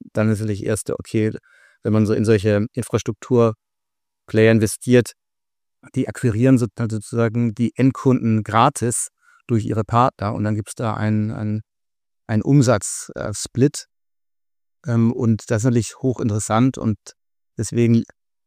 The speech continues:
kann man davon ausgehen, dass diese Infrastrukturspieler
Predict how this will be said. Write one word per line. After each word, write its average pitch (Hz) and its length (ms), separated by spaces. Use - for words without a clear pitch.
kann - 120
man 127 60
davon 120 220
ausgehen, 120 380
dass 107 100
diese 110 140
Infrastrukturspieler - 1500